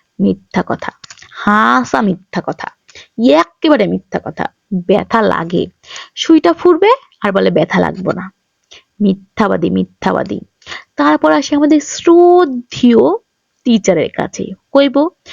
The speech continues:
"বাচ্চারা, তোমরা just এইচএসসি দাও, তারপরে দেখবা লাইফে কি মজা, যা ইচ্ছা তাই করতে পারবা।" হয়, হয়, কত মজা, আর দেখতাছি স্যার, দেখতাছি, কত মজা। মিথ্যাবাদী, মিথ্যাবাদী।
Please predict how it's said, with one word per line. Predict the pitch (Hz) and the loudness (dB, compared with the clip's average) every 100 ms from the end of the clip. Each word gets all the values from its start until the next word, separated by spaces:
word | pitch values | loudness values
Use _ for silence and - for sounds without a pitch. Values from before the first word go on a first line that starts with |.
| - - - | -20 -16 -6
"বাচ্চারা, | 196 254 320 _ 320 170 76 214 - _ _ | -2 0 -2 _ 0 0 -2 -6 -14 _ _
তোমরা | - 320 330 330 | -2 2 2 2
just | 269 339 339 - - | 2 0 -2 -6 0
এইচএসসি | 349 330 262 - 208 | 2 4 0 -2 -4
দাও, | - - - - | -2 -4 -6 -4
তারপরে | 233 - 247 | -2 0 0
দেখবা | 185 185 165 214 - | 2 2 2 0 -2
লাইফে | - 269 285 302 | 0 2 2 0
কি | 302 _ 302 | -4 _ 0
মজা, | 208 180 175 175 180 165 - 208 220 | 2 2 2 2 0 -2 -4 -8 -2
যা | 349 381 370 | 0 0 -2
ইচ্ছা | 330 - 330 _ | -4 -6 -8 _
তাই | 202 190 | -4 -4
করতে | - - - | -4 -6 -6
পারবা।" | - 131 151 - - _ - - - - - _ | -6 -4 -4 -8 -12 _ -20 -20 -18 -18 -20 _
হয়, | - 208 185 190 | -4 -2 0 0
হয়, | 180 175 - - _ - - _ | -2 -2 -6 -12 _ -20 -20 _
কত | - 226 226 | -2 0 2
মজা, | 254 220 202 240 247 | 2 2 2 2 2
আর | |
দেখতাছি | 185 180 185 _ 190 175 - | 0 -2 -2 _ -8 -8 -10
স্যার, | - 180 247 202 | -6 -4 -4 -2
দেখতাছি, | 190 _ - - - _ | -4 _ -16 -16 -18 _
কত | - - - - | -4 -4 -4 -6
মজা। | 180 - 190 | -4 -6 -2
মিথ্যাবাদী, | 196 190 - _ 208 185 - | 0 0 -2 _ -4 -4 -4
মিথ্যাবাদী। | 175 190 185 _ - 180 - | -2 -2 -4 _ -4 -4 -4